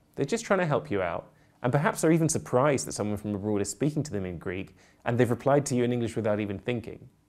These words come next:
Just persevere, and you will see how much your efforts are appreciated. There are other resources out there to help you before and during any trip to Greece.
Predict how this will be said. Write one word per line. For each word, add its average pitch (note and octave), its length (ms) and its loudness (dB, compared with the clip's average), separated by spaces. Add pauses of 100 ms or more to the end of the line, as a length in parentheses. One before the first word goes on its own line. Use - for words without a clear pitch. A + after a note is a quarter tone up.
(400)
Just G#3 220 0
persevere, G#2 680 2
and G2+ 140 -4
you G#2 120 -2
will C3+ 200 4
see G2+ 240 -4
how F#2 100 -6
much - 220 -10
your G#2 140 -4
efforts - 400 -8
are G#2 100 -2
appreciated. - 760 -12 (500)
There D3 220 10
are D#3 80 12
other A3+ 180 8
resources C#3 580 4
out C3 200 4
there C3 140 2
to A#2+ 120 -4
help B2 320 0
you A2 60 -2
before C3 480 2
and G#2 100 0
during G#2+ 240 0
any B2+ 160 0
trip - 220 -8
to A2+ 100 -4
Greece. - 580 -12